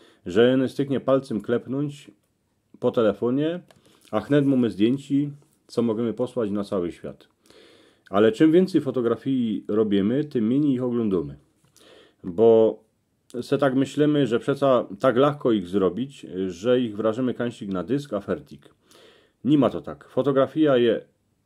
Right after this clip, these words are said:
iny w ten czas żywo, kiej się z nich dość na nas dziwo.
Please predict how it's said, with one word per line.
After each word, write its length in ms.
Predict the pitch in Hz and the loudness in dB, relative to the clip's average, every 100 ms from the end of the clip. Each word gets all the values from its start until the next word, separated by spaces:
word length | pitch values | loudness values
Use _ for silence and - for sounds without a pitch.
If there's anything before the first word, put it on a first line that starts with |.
| _ 156 | _ 2
iny 160 | 139 101 | 2 0
w 80 | |
ten 200 | - 139 | -2 -4
czas 240 | 127 95 85 | -2 -6 -6
żywo, 580 | 85 104 85 98 120 _ _ _ _ - | -4 -2 0 -2 -4 _ _ _ _ 0
kiej 220 | 123 139 | 2 2
się 200 | 139 113 | 0 -2
z 60 | |
nich 240 | 120 131 107 | -2 -2 0
dość 260 | 117 113 | -2 -4
na 220 | 107 101 101 | -8 -4 -2
nas 160 | 98 | -4
dziwo. 400 | 85 87 76 71 | -6 -10 -10 -12